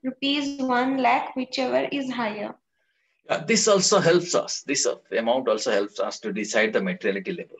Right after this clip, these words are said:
Speaker 2: We can decide what is one percent of revenue or one lakh rupees,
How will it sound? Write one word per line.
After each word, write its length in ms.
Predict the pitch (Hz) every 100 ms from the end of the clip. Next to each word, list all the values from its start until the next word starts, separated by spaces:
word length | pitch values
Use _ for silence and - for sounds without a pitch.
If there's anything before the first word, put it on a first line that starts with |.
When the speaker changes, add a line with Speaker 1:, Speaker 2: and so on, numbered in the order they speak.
| -
Speaker 2:
We 60 | -
can 200 | 107 95
decide 380 | 98 104 107
what 160 | 95 92
is 160 | 110 95
one 180 | 92
percent 360 | 92 110 120 113
of 200 | 117 - 98
revenue 360 | 98 117 170 254 _ _ _ _ _ _ _ _ _ -
or 200 | 196 190
one 160 | 170
lakh 160 | 170 165
rupees, 380 | 151 - -